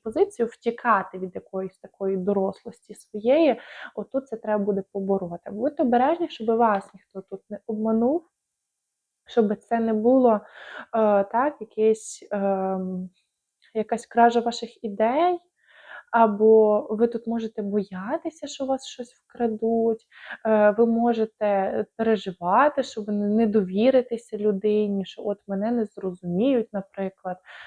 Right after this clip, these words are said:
Ну, е, дивіться, тут уже д-, дійте із свого запиту, так, із того, що вам потрібно. Якби не потрібно тут думати на людину, треба думати про свій комфорт, про те, як ви взагалі для чого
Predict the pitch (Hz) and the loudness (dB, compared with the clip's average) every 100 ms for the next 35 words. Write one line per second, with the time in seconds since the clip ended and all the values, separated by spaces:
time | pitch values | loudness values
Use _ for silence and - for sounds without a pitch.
0 | - 226 247 311 320 - 220 208 202 _ | -10 0 4 6 4 2 0 0 -4 _
1 | _ 214 202 196 - - - 311 302 220 | _ -2 0 -4 -8 -16 -6 -4 -2 -2
2 | 233 254 240 - 196 - 208 196 269 311 | 2 2 2 -4 -12 -6 -6 -2 -4 -2
3 | 254 - - - 214 220 208 185 185 185 | -4 -6 -10 -12 -4 2 2 0 -2 0
4 | 175 160 190 - - - 208 294 302 196 | 0 0 -6 -16 -20 -2 2 2 0 -12
5 | - 247 240 202 - 196 202 185 165 - | -2 -2 -2 -12 -6 -4 0 0 0 -8
6 | 175 _ 180 190 196 - - - - 196 | -18 _ -12 -10 -12 -14 -18 -20 -6 -6
7 | 180 180 180 175 190 - - 466 466 - | -6 -8 -4 -2 -2 -4 -2 0 0 -2
8 | 226 - _ 226 214 202 202 190 190 185 | -4 -8 _ -2 -2 -2 -4 -4 -2 -4
9 | 180 180 170 180 - 269 254 214 269 269 | -4 -6 -8 -10 -6 -2 0 2 0 -2
10 | - - 196 - - 185 - 170 - 277 | -6 -14 -14 -16 -6 -6 -6 -18 -8 -2
11 | - - 180 - 233 214 202 196 196 190 | -2 -2 -20 -8 -2 0 -2 -4 -10 -10
12 | 185 160 175 185 254 262 _ _ _ _ | -12 -14 -4 -2 -2 -4 _ _ _ _
13 | _ _ - 226 226 - 240 240 180 | _ _ -6 4 4 8 6 6 0